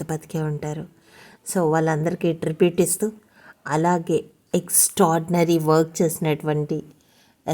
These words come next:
రవికుమార్ గారికి, అందుక-, ఆ, కుమార్ అద్దాల గారికి, "Hats off to you, sir." So, మా Waves of Artలో సార్ కూడా ఒక మెంబర్ అవ్వడం, we are very proud of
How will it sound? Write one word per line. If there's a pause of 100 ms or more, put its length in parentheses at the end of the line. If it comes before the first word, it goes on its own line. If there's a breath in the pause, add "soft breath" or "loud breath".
(120)
రవికుమార్
గారికి, (180)
అందుక-, (240)
ఆ, (100)
కుమార్
అద్దాల
గారికి, (600 loud breath)
"Hats
off
to
you,
sir." (680 soft breath)
So, (120)
మా (160)
Waves
of
Artలో (100)
సార్
కూడా
ఒక
మెంబర్
అవ్వడం, (580 soft breath)
we
are
very
proud
of